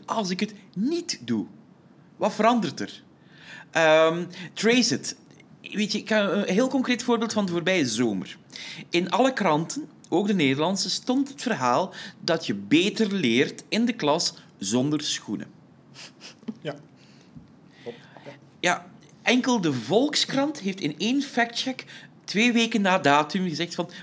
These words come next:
Speaker 1: "Er klopt niks van dit verhaal." Ik had wel geteld twee minuten nodig. Eh,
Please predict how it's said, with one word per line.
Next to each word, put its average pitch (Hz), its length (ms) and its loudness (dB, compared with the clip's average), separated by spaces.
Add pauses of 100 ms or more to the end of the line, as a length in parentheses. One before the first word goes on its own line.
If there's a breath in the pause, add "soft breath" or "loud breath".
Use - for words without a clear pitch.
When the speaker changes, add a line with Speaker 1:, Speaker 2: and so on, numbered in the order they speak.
Speaker 1:
"Er 143 120 -2
klopt 117 220 -2
niks 135 240 -2
van 180 100 -2
dit 175 140 -6
verhaal." 107 420 -4 (680 loud breath)
Ik - 140 -4
had 190 160 0
wel 208 160 2
geteld 180 340 -4
twee 185 220 -2
minuten 139 300 -2
nodig. 98 440 -2 (680 loud breath)
Eh, 143 180 2